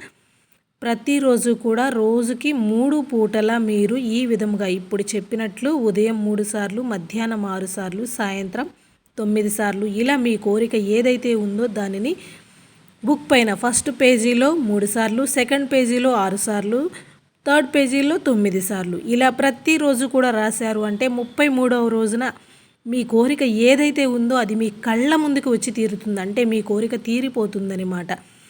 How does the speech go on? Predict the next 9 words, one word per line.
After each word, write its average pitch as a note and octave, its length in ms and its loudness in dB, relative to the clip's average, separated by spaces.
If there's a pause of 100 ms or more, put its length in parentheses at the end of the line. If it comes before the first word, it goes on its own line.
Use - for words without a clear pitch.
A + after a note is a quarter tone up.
(300)
ఇది G#3 140 -2
వందకి D4+ 640 0
టూ C4+ 260 -2
హండ్రెడ్ C4 440 -2
పర్సెంట్ A3+ 500 -2
చాలామందికి A#3+ 760 0
జరిగినటువంటి A3 800 0
అద్భుతమైన A#3 800 0
రెమెడీ. G3+ 600 -2